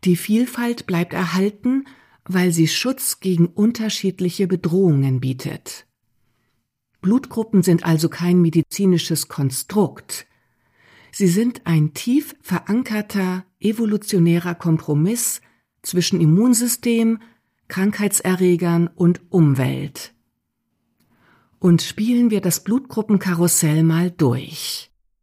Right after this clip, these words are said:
In Europa ist die häufigste Blutgruppe die Blutgruppe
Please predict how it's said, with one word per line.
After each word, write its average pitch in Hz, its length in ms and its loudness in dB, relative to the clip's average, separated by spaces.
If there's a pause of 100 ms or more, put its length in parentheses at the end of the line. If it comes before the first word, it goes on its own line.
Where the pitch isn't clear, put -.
(720)
In 185 180 4
Europa 226 840 0
ist 170 220 0
die 156 120 0
häufigste 226 500 -2
Blutgruppe 180 920 -2 (280)
die 160 100 4
Blutgruppe 165 720 -2